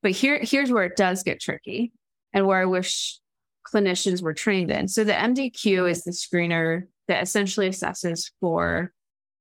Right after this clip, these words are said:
um, presence of mania. And it'll ask, so things like kind of, um,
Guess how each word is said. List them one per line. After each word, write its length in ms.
um, 260
presence 380
of 80
mania. 440
And 160
it'll 200
ask, 460
so 280
things 320
like 280
kind 140
of, 180
um, 600